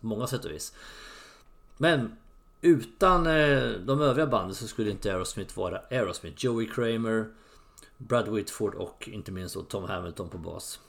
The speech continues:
som jag tycker är en underskattad basist som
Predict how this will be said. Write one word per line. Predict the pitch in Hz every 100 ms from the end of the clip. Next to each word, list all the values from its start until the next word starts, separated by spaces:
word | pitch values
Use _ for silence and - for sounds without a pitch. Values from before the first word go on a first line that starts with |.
| -
som | - 90 87
jag | 90 -
tycker | 110 - 104
är |
en | 110
underskattad | 127 104 92 113 101 104
basist | 101 - 85 -
som | 107